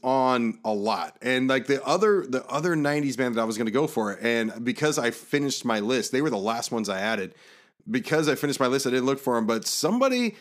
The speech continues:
some band sings a song called Kiss the Rain, and I just, that, that song crept into my, my head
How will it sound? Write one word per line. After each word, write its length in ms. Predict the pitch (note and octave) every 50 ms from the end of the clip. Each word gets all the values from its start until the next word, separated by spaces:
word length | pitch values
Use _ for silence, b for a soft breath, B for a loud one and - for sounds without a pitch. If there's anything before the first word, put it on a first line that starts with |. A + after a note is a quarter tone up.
| B B
some 320 | - - D#3+ G#3+ B3 B3+
band 360 | A#3 A3+ G#3+ G#3 G3+ F#3 E3+
sings 260 | D#3+ - F#3 F3+ D#3+ D#3
a 60 | D3
song 300 | - - E3 E3 D#3+ C3+
called 280 | - D3+ C3 A#2 - -
Kiss 260 | - E3+ E3+ - -
the 160 | - - C3
Rain, 480 | A#2 A2 A#2+ C3+ C#3 B2+ A2 F#2+ E2 E2
and 160 | F2 F#2+ A2
I 80 | B2 C3+
just, 380 | C3 A#2 C3+ B2+ - - - B2+
that, 280 | C3 C#3 D3+ D#3 - - b b b b b b b b _ _ _ _
that 540 | B2+ A#2 A2 C#3+ D3 D#3+ D#3+ D#3 D#3+ - -
song 520 | - - - - E3+ E3+ E3 D#3 C#3 A#2+ A2
crept 560 | - - - - - B2 D3 D3 C#3 - -
into 400 | - C3+ C#3 C3 - - C#3 C3+
my, 440 | B2+ A#2+ A#2 A2 G#2+ G#2+ G#2 F#2+ - - _ _ _ _
my 200 | - A2+ A#2 A2+ G#2
head 540 | F2+ - C3 D3 D3+ C3 A2 G2+ F#2 F#2+